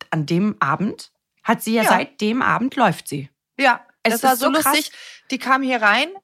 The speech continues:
Speaker 2: und hat so ein, zwei Schritte geschafft, ist dann hingefallen, weitergekrabbelt und am Ende des Abends ist sie nicht nur hier rumgelaufen, sondern hat sich auch noch so Taschen geschnappt
Speaker 1: Ja, genau.
Speaker 2: und die noch irgendwie spazieren geführt.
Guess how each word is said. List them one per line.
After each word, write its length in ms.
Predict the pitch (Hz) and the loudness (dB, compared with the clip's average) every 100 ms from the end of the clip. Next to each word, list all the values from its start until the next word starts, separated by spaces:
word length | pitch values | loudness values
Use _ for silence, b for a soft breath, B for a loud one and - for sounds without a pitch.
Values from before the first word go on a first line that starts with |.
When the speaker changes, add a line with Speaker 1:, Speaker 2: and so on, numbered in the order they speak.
| _ - 254 | _ -2 0
Speaker 2:
und 140 | 262 | 2
hat 160 | 240 254 | 0 2
so 60 | 247 | 0
ein, 220 | - 254 269 | 2 0 0
zwei 240 | 262 247 | 0 0
Schritte 300 | - 254 233 | -2 -6 -6
geschafft, 380 | 208 - 277 285 | -4 0 0 -2
ist 100 | 240 | -2
dann 120 | 214 | 0
hingefallen, 540 | 226 269 285 294 285 | 0 -2 -2 -2 0
weitergekrabbelt 680 | 233 254 285 277 - 277 311 | -2 -2 -4 -4 0 0 0
und 140 | - 233 | 0 0
am 120 | 220 | 0
Ende 260 | - 269 269 | 0 -2 -2
des 180 | 247 - | -6 0
Abends 320 | 240 254 247 | 2 2 -2
ist 240 | - 226 | -4 -4
sie 80 | 247 | -4
nicht 200 | 220 - | -6 -2
nur 100 | 240 | 0
hier 140 | 220 | 2
rumgelaufen, 720 | 208 262 311 240 185 185 202 269 | 0 -2 0 2 4 4 0 -2
sondern 260 | 247 233 220 | 0 2 0
hat 120 | 220 | -2
sich 160 | 233 | -4
auch 80 | - | -4
noch 100 | 220 | -4
so 120 | 214 | -4
Taschen 380 | 214 240 294 359 | -4 -2 -2 -2
geschnappt 540 | 226 - 220 262 - - | -8 -2 0 0 -2 -4
Speaker 1:
Ja, 160 | 254 269 | -2 -2
genau. 140 | 262 | -2
Speaker 2:
und 80 | 240 | 0
die 100 | 269 | 0
noch 200 | 320 262 | 2 2
irgendwie 400 | 285 247 240 233 | 2 0 0 -4
spazieren 520 | 226 226 214 233 220 | -2 -2 -2 -4 -4
geführt. 420 | 214 202 240 349 | -4 -6 -4 -6